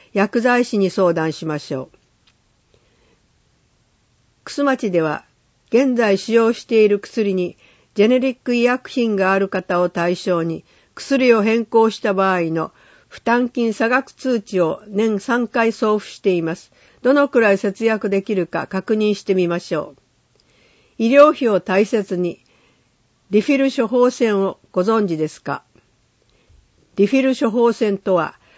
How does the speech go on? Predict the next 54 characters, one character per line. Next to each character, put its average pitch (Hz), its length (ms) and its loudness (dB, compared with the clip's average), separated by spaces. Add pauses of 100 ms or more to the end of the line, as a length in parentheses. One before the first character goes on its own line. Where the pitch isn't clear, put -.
(140)
症 269 260 8
状 269 240 6
が 196 160 0
安 214 140 -2
定 214 260 2
し - 140 -12
て 208 200 2
い 196 60 2
る 196 80 0
患 196 260 -4
者 190 100 0
に 185 160 -2
対 175 240 -2
し - 120 -18
て、 - 240 -8 (260)
同 196 120 2 (140)
じ 247 160 -4
処 254 120 -4
方 226 220 2
箋 190 320 -2
で 165 180 -4 (160)
最 208 280 0
大 190 220 2
三 226 260 0
回 233 280 0
ま 220 140 -2
で 190 180 -2
繰 - 140 -4
り 254 140 -2
返 247 260 -2
し 233 120 -10
使 220 160 -8
用 208 180 0
で 196 160 0
き 196 140 -6
る 180 80 -6
処 202 140 -10
方 220 240 -2
箋 196 300 -2
の 180 120 -4
こ 170 120 -8
と 165 140 -6
で 151 140 -8
す。 - 260 -20 (560)
使 - 200 -4
用 285 180 10
で 277 160 6
き 269 100 -4
る 220 120 2
回 226 260 0
数 233 240 -2
の 208 140 -2
間 196 280 0
は、 175 200 -4